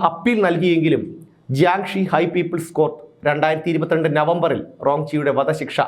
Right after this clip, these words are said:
ശരിവെച്ചു. സുപ്രീം പീപ്പിൾസ് കോർട്ടും വധശിക്ഷ ശരിവെച്ചതോടെ രണ്ടായിരത്തി ഇരുപത്തിമൂന്ന് ഡിസംബർ പതിനെട്ടിന് റോങ്ചിയുടെ വധശിക്ഷ നടപ്പിലാക്കി. സീയിങ്ങിൻ്റെ അഡ്വക്കേറ്റ് ഇതിനിടെ ചില കാര്യങ്ങൾ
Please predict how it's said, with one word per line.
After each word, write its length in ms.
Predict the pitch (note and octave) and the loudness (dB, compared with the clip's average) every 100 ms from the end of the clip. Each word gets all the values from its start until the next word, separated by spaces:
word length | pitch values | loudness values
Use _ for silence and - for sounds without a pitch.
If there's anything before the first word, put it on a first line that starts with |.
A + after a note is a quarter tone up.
| - - | -4 -2
ശരിവെച്ചു. 420 | B2+ C3 B2+ - - - _ _ - - _ - | 0 2 0 -4 -8 -20 _ _ -20 -20 _ 0
സുപ്രീം 360 | F#3+ G3+ B3 - | 0 2 0 2
പീപ്പിൾസ് 380 | G3 F#3+ F#3+ - | 0 0 -4 0
കോർട്ടും 300 | F3 F3 E3 E3 | 0 2 -2 0
വധശിക്ഷ 440 | D3 E3 E3+ D#3 E3+ - | 0 0 -2 -2 -2 0
ശരിവെച്ചതോടെ 580 | D3 D#3+ D#3+ D#3 C#3 G#2 - - _ C#3+ | 2 2 2 0 0 -4 -10 -20 _ -2
രണ്ടായിരത്തി 400 | C#3+ E3+ F3 F3+ | 0 0 0 0
ഇരുപത്തിമൂന്ന് 520 | F3 E3+ E3+ E3+ E3 D3+ D3 | 0 0 0 2 0 -2 -4
ഡിസംബർ 380 | C#3 C#3+ E3 E3+ E3 | -2 0 2 0 2
പതിനെട്ടിന് 520 | D3 D#3 E3 E3 C3 - - _ _ C#3+ | 0 0 -2 -2 -4 -6 -12 _ _ 0
റോങ്ചിയുടെ 520 | D#3+ - E3+ D3+ C#3+ - B2+ | 0 0 0 2 2 -2 -2
വധശിക്ഷ 460 | C#3 D#3 C3 - C#3 | 0 0 -2 -2 0
നടപ്പിലാക്കി. 520 | C3 C3+ D3 C3 - C3+ - _ _ _ - - - - | 0 -2 0 0 -2 -14 -18 _ _ _ -20 -20 -6 2
സീയിങ്ങിൻ്റെ 540 | G#3+ B3+ A#3+ A3+ G#3 - | 4 4 2 2 2 2
അഡ്വക്കേറ്റ് 500 | E3+ E3+ G3 F3+ D#3+ - - - E3 | 2 2 2 0 0 -4 -8 -8 0
ഇതിനിടെ 320 | E3+ F3+ E3+ E3+ | 0 2 0 0
ചില 120 | E3 E3+ D#3+ | 0 0 2
കാര്യങ്ങൾ 360 | D3+ D#3+ D#3+ | 0 0 -2